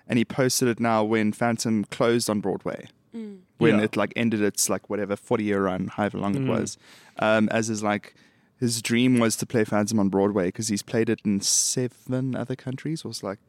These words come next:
Speaker 1: he's
Speaker 2: Mm.
Speaker 1: done it all around the world except for the West End and Broadway. And that was his dream, to be the first South African Phantom.
Speaker 2: Mm.
Speaker 3: So, so yeah, so Cole has had a lot of first-hand experience with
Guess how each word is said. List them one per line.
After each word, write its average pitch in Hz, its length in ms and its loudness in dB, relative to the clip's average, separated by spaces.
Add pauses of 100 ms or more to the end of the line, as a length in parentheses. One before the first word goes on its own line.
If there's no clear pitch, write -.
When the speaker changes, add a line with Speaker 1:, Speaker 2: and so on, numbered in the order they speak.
(200)
Speaker 1:
he's 113 200 -6
Speaker 2:
Mm. - 40 -8
Speaker 1:
done 110 120 0
it 101 140 -4
all 120 240 2
around 110 200 4
the 104 80 0
world 104 180 0
except - 400 -2
for 107 200 -2
the 101 60 -6
West 101 280 -4
End 104 120 -2
and 95 80 -4
Broadway. 95 440 -4 (360)
And 104 80 -2
that 110 60 2
was 110 120 0
his 113 140 -4
dream, 107 220 0
to - 100 -6
be 113 100 0
the 101 60 0
first 107 280 0
South 104 100 -2
African 101 260 -4
Phantom. 107 540 -8 (200)
Speaker 2:
Mm. 240 440 -12
Speaker 3:
So, 151 400 6
so - 120 2
yeah, 127 240 4
so 151 340 4 (400)
Cole 151 240 4
has 135 400 0
had 131 160 2
a 123 60 4
lot 127 240 4
of 120 140 2
first-hand 131 640 2
experience 117 500 -2
with 113 100 -10